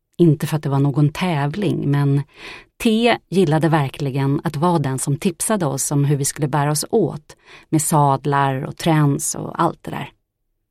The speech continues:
Sen, när vi hade ridit i en halv termin,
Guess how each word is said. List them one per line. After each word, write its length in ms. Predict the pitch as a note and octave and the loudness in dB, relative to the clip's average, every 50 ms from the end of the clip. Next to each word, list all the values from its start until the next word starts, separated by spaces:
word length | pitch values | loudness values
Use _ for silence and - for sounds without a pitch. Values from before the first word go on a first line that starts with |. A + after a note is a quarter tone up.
| _ _ _ _ _ _ _ - | _ _ _ _ _ _ _ -8
Sen, 540 | - - - A3+ E3 C3 C#3 E3 G3 G#3 - - _ _ - | -4 -2 0 0 0 0 0 0 0 0 -4 -6 _ _ 2
när 100 | F3 F3 | 4 6
vi 60 | E3 | 6
hade 200 | D#3+ D3 D#3+ E3 | 6 6 4 4
ridit 420 | D#3+ F#3+ F#3 D#3+ D#3+ G3+ F3+ E3 - | 4 4 2 2 2 2 0 2 2
i 80 | - E3 | 2 4
en 100 | D#3+ D#3 | 4 4
halv 300 | - E3 D#3 C#3 C#3 C3+ | 4 2 -2 -2 -2 -4
termin, 680 | - - - D#3+ D3+ E3 F#3+ F3+ B2+ B2+ C3+ D#3+ E3 | -6 -6 -2 2 2 2 4 2 0 -2 -2 -6 -8